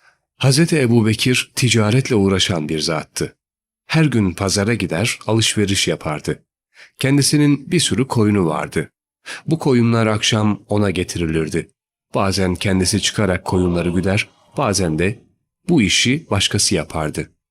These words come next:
Halife olduğu zaman o mahalleden bir genç, "Artık bizim koyunlarımızı sağmazsın." dedi. Bunun üzerine Hazreti Ebubekir, "Hayır, hayatıma yemin ederim ki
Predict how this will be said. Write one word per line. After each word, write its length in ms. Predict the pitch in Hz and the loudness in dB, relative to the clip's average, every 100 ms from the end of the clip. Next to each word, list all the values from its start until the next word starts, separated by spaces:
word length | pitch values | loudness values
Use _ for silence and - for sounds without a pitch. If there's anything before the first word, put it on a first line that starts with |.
| _ _ _ _ _ | _ _ _ _ _
Halife 400 | - 123 139 - | -2 2 2 2
olduğu 400 | 165 110 101 113 | 2 4 4 2
zaman 480 | 104 80 76 110 160 - _ | 2 0 0 0 -2 -10 _
o 120 | 175 | 0
mahalleden 760 | 175 98 95 92 95 107 107 87 | 2 2 0 2 2 2 0 0
bir 140 | 85 | -2
genç, 380 | 87 87 139 - _ _ _ _ | 0 0 -2 -4 _ _ _ _
"Artık 380 | 135 139 165 - | -2 0 0 0
bizim 260 | 120 120 117 | 2 2 2
koyunlarımızı 720 | 123 113 113 113 110 107 107 | 2 4 4 4 4 2 0
sağmazsın." 840 | - 104 101 113 110 - 80 67 - | 0 0 2 2 0 0 -4 -6 -6
dedi. 320 | 92 90 165 - _ _ _ _ _ | -4 -2 -4 -6 _ _ _ _ _
Bunun 440 | 87 82 117 147 | -10 -2 2 4
üzerine 320 | 135 104 87 | 4 2 0
Hazreti 480 | 82 87 90 123 107 | -2 -2 0 0 0
Ebubekir, 720 | 85 82 78 78 - 101 - _ _ _ _ | -2 -2 -2 -4 -2 -2 -4 _ _ _ _
"Hayır, 540 | - - 90 82 - - _ _ _ _ | -10 -4 -4 -4 -8 -14 _ _ _ _
hayatıma 640 | - 98 92 - 104 113 | -4 -2 -2 -2 0 2
yemin 340 | 95 90 90 | 2 2 0
ederim 380 | 85 85 87 101 | 0 0 0 0
ki 340 | 101 98 90 | 0 -2 -2